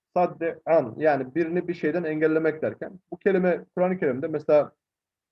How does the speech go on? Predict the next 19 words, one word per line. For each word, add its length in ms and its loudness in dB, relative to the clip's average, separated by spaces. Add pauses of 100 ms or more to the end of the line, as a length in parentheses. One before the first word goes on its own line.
(260)
yesuddune 1000 -2 (1120)
an 240 -2
sebilihi 840 -2 (600)
şeklinde 760 -6 (520)
ya 120 0
da 340 4
yesuddu 600 -4
an 200 -4
sebilihi 600 -4
şeklinde, 640 -10 (220)
saddu 640 0 (240)
bu 80 -8
şekilde 460 -6
olduğu 560 -2
gibi 340 -6 (1160)
çok 240 -4
kullanılan 520 0
bir 40 -8
kelime. 420 -4